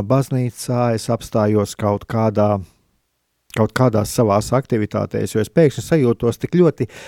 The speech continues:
necienīgs, ka es, eh, labāk sēžu malā un, un neizrādu nekādu iniciatīvu.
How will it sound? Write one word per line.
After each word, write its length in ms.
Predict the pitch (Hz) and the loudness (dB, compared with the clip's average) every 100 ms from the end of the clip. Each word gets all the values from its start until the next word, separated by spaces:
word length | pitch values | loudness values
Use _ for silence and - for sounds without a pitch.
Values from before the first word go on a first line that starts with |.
| - - | -18 -6
necienīgs, 1120 | 147 208 220 - 120 107 104 101 107 - - - - _ - - - _ - | 0 0 0 0 2 2 0 -4 -4 -8 -14 -14 -18 _ -20 -20 -20 _ -2
ka 100 | 120 | 0
es, 100 | 117 - - | 0 -2 -2
eh, 140 | 113 98 101 - _ _ _ _ _ _ _ _ 117 | 0 -2 -6 -20 _ _ _ _ _ _ _ _ -2
labāk 400 | 123 113 101 - | 0 2 -2 0
sēžu 360 | 131 120 110 | 2 2 0
malā 560 | 123 151 131 110 107 104 | 0 2 2 2 0 -4
un, 640 | - 120 117 117 107 104 104 - _ - | -4 -2 -2 -4 -6 -8 -10 -18 _ -6
un 140 | 120 | -2
neizrādu 480 | 131 117 101 101 98 | 0 0 0 0 0
nekādu 340 | 98 110 101 113 | -4 -4 -2 -4
iniciatīvu. 680 | 101 - 87 87 87 - | -6 -10 -12 -14 -18 -20